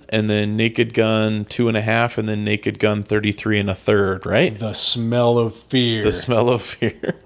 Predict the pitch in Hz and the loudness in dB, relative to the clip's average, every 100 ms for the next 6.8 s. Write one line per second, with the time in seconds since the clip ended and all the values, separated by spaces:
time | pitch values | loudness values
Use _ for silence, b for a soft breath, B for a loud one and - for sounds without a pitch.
0 | 233 - 277 - 269 - - - - - | -8 -4 -4 -4 -4 -4 -4 -6 -8 -6
1 | - - - - 233 B B 381 330 233 | -8 -10 -12 -6 -6 B B -2 2 2
2 | - - 107 104 - 104 101 92 90 120 | 0 -2 0 0 -2 -4 -2 -2 -2 -2
3 | 180 160 110 117 123 123 160 156 165 143 | 0 0 2 2 2 0 0 2 2 2
4 | 151 170 - - 151 165 156 156 156 156 | 2 0 -2 -4 0 0 0 0 2 0
5 | 123 131 131 127 131 127 127 127 131 127 | 2 0 0 -2 -2 -2 -2 -2 -2 -4
6 | 113 110 113 113 - - - | -4 -4 -4 -6 -6 -4 -6